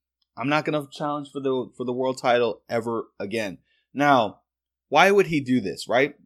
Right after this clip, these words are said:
Take a sip of tea here. Let me spill the beans for you guys. Cody has never been a world heavyweight champion. And this is one of the things that his character,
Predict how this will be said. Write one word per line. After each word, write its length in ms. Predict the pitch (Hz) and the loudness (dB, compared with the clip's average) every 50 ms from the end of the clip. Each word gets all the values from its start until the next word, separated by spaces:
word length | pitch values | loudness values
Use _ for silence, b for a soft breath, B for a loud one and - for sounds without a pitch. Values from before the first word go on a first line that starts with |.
| _ _ _ | _ _ _
Take 140 | - 120 107 | -12 -12 -10
a 60 | 98 | -12
sip 240 | - - 113 92 - | -10 -10 -10 -10 -10
of 80 | - | -14
tea 200 | - - 110 95 | -12 -10 -8 -8
here. 280 | 90 98 92 104 135 - _ _ _ _ _ _ _ _ _ _ _ _ _ _ _ _ _ _ _ | -6 -6 -6 -8 -8 -12 _ _ _ _ _ _ _ _ _ _ _ _ _ _ _ _ _ _ _
Let 200 | - - - 175 | -20 -18 -14 -12
me 120 | 190 180 | -10 -8
spill 320 | 151 - - - 185 180 151 | -8 -6 0 2 2 2 2
the 100 | 131 120 | 2 -2
beans 300 | 101 123 170 180 151 - | -2 -2 -4 -4 -4 -4
for 140 | - 117 | -4 -4
you 160 | 107 104 101 95 | -4 -4 -6 -8
guys. 380 | 95 82 60 57 - - - _ _ _ _ _ _ _ _ _ _ _ _ _ _ _ _ _ _ _ | -8 -10 -10 -12 -14 -18 -20 _ _ _ _ _ _ _ _ _ _ _ _ _ _ _ _ _ _ _
Cody 300 | - - 190 190 196 196 | -2 2 4 4 4 4
has 160 | 175 151 127 | 2 2 0
never 380 | 135 151 165 170 170 156 156 156 | -2 -2 0 0 0 0 0 -2
been 480 | 143 131 156 151 147 139 131 123 - - _ _ _ _ _ _ _ _ _ _ - | 0 0 0 0 0 0 -2 -4 -8 -12 _ _ _ _ _ _ _ _ _ _ -6
a 80 | 123 | -6
world 640 | 117 110 117 131 135 135 135 131 127 127 123 - _ _ _ _ _ _ | -4 2 4 4 6 6 6 4 4 2 2 -2 _ _ _ _ _ _
heavyweight 1000 | - 127 127 120 120 117 117 113 110 _ _ _ _ _ - 98 98 98 - | -4 -2 -2 0 0 -2 -4 -4 -6 _ _ _ _ _ -4 -2 -2 -2 -4
champion. 480 | - - - 92 87 82 - - 85 80 | -8 -8 -8 -6 -8 -8 -10 -12 -12 -10
And 120 | 64 95 | -8 -6
this 140 | 120 123 - | -6 -6 -6
is 140 | 135 127 113 | -8 -8 -6
one 220 | 120 123 139 147 | -4 -2 -2 0
of 80 | 147 143 | 0 -2
the 80 | 135 120 | -4 -2
things 300 | - 131 127 127 123 110 | -2 -2 -2 -2 -2 -4
that 100 | 107 95 | -4 -4
his 180 | 113 110 104 - | -4 -6 -8 -8
character, 800 | - - 123 120 120 120 120 113 - - 107 92 87 87 - | -4 0 2 4 4 4 0 -2 -4 -4 -4 -2 -2 -4 -8